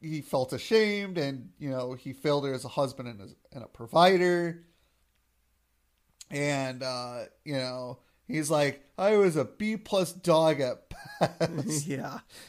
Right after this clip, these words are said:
Speaker 1: And he's like, "I'll understand if you wanna sleep on the couch tonight," because Homer, like, as he's saying that, is walking up the stairs. Uh, shouldn't Homer be the one sleeping on the couch because he screwed up?
Speaker 2: Yep.
Speaker 1: Uh,
Speaker 2: But Homer doesn't understand how that works.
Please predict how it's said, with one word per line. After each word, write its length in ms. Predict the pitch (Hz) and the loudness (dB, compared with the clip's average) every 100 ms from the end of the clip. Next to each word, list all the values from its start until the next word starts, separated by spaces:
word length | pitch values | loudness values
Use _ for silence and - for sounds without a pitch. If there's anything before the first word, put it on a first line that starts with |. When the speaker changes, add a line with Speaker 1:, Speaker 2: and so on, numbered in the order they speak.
| - - | -18 -2
Speaker 1:
And 240 | 156 160 | 2 4
he's 140 | 170 165 | 2 2
like, 200 | 165 190 | 2 2
"I'll 220 | 254 240 | 0 2
understand 680 | 233 214 190 - 185 185 175 | 0 -2 -4 0 0 2 0
if 100 | 175 | 0
you 100 | 160 | 0
wanna 260 | 160 160 | 2 0
sleep 320 | 151 160 156 151 | -2 -2 -2 -4
on 160 | 143 | -6
the 80 | 135 | -6
couch 380 | - 131 131 - | -2 0 0 -6
tonight," 380 | 139 135 143 - | -8 -6 -6 -8
because 260 | 131 302 | -8 -4
Homer, 260 | 151 156 165 | -2 0 2
like, 240 | 151 143 - _ | 2 -2 -10 _
as 240 | - 165 151 | -2 0 0
he's 160 | 160 | -4
saying 240 | - 143 143 | -4 -2 0
that, 220 | 143 147 | 0 0
is 140 | 139 | -4
walking 340 | 131 127 127 147 | -4 -4 -4 -6
up 140 | 131 | -8
the 80 | 147 | -8
stairs. 280 | 196 160 202 - _ - | -6 -6 -6 -12 _ 0
Uh, 240 | 175 208 190 | 6 6 6
shouldn't 320 | - 415 - | 0 -2 -6
Homer 360 | - 196 269 262 | 0 0 0 -2
be 120 | 269 | 0
the 100 | 254 | 2
one 220 | 254 254 | 0 -2
sleeping 640 | 277 - - 160 - 196 | -6 -6 -4 -4 -4 -6
on 80 | 202 | -6
the 60 | 202 | -4
couch 380 | 208 202 202 - | -2 -2 -2 -10
because 280 | 135 131 131 | -10 -8 -8
he 340 | - - 165 | -12 -14 -8
screwed 400 | 254 - 202 208 | -8 -8 -8 -2
up? 180 | 220 220 190 170 147 | -2 -2 -6 -14 -12
Speaker 2:
Yep. 340 | 143 165 190 - _ _ _ _ _ _ _ 139 | -2 2 2 0 _ _ _ _ _ _ _ -6
Speaker 1:
Uh, 840 | 135 135 131 127 120 110 78 65 | -2 0 0 -2 -6 -8 -14 -4
Speaker 2:
But 140 | 180 185 | 2 4
Homer 220 | 185 180 | 6 4
doesn't 240 | 156 147 | 2 0
understand 460 | 139 143 - 135 123 | -2 -4 -4 -4 -4
how 120 | 123 | -4
that 180 | 127 113 | -6 -6
works. 480 | 117 120 - - | -8 -10 -12 -16